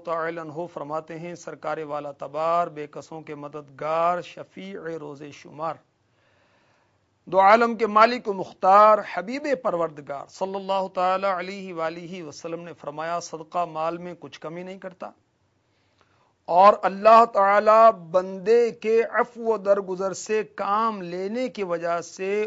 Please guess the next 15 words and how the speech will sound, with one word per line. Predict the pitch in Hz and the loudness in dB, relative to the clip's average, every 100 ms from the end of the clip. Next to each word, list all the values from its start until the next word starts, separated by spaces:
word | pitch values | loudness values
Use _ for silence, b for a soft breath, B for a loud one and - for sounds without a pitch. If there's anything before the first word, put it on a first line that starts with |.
| 214 | -6
اس | 185 - - | -14 -16 -18
کی | 208 202 | -12 -12
عزت | 196 202 170 185 170 170 | -10 -10 -8 -6 -6 -8
میں | 165 220 - | -18 -18 -16
اضافہ | 196 151 240 262 262 233 | -8 2 2 4 4 4
فرماتا | 180 151 131 123 123 | 0 -8 -10 -16 -18
ہے۔ | - _ _ _ _ _ _ _ _ _ _ _ | -20 _ _ _ _ _ _ _ _ _ _ _
اگر | 143 165 | -14 -12
ہم | 175 | -12
کسی | 170 151 185 | -14 -16 -14
کو | 185 | -12
معاف | 165 151 170 | -6 -4 -4
کر | - 156 | -6 -10
دیں | 151 160 | -10 -10
گے، | 175 247 | -6 -6